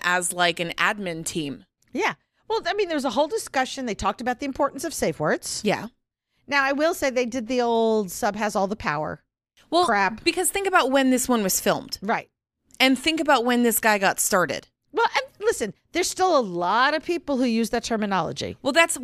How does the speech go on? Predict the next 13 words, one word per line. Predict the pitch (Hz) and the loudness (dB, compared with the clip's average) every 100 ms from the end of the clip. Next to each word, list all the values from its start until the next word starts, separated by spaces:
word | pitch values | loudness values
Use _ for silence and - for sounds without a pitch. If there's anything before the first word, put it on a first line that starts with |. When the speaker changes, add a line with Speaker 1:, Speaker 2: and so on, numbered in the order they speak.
| 226 | 0
Speaker 1:
that's | 247 233 - | 2 2 2
what | 254 | 2
I | 233 | 2
learned. | 220 214 311 185 - - - _ _ | 2 0 0 0 -4 -14 -14 _ _
That's | 220 240 | 4 4
how | - 269 | 0 2
I | - 294 | 4 2
learned | 302 233 202 | 2 0 2
it. | 202 | 4
Speaker 2:
Well, | 381 | 2
so | 415 440 | 4 2
did | 453 523 | 2 2
I. | 254 143 | 0 -2